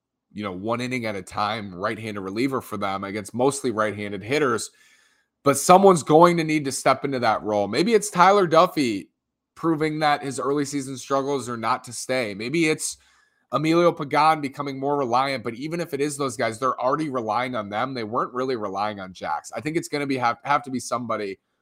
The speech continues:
who they haven't been relying on to this point, who's going to have to step in and fill an important role in the bullpen because they're missing Alcala, who I thought would fill that role,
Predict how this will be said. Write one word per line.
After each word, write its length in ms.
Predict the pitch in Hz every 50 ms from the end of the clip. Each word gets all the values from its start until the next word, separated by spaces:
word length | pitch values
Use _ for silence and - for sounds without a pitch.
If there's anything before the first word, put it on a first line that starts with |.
| _ _ _
who 200 | - 156 143 135
they 140 | 131 120 117
haven't 320 | 110 131 131 143 139 123
been 180 | 127 127 117 110
relying 480 | 104 98 92 87 95 101 107 104 101
on 160 | 101 98 101 92
to 100 | - 95
this 220 | 90 104 98 -
point, 420 | - _ - 101 101 113 123 123 _ _ _ _ _ _
who's 180 | - 127 123
going 260 | - 113 113 117 120
to 60 | 117 110
have 160 | 110 107 -
to 100 | - 104
step 360 | - - - 107 98 - -
in 220 | 104 101 101 98 - -
and 160 | - 107 98
fill 380 | - - - 117 113 107 107 90
an 100 | 104 104
important 480 | 104 95 _ - 117 107 - - 95
role 200 | 95 98 95 98
in 80 | 98 95
the 80 | 92 90
bullpen 360 | - 95 98 - 104 98 90
because 300 | 92 92 - 104 92 95
they're 100 | 104 98
missing 460 | 95 95 107 110 - - 117 107 98
Alcala, 480 | 90 98 95 - - 113 120 120 110 98
who 100 | 98 98
I 120 | 98 101
thought 280 | - - 107 98 - 87
would 200 | 95 92 85 -
fill 260 | - - 127 123 123
that 240 | 120 101 85 - 85
role, 340 | 92 92 90 87 90 -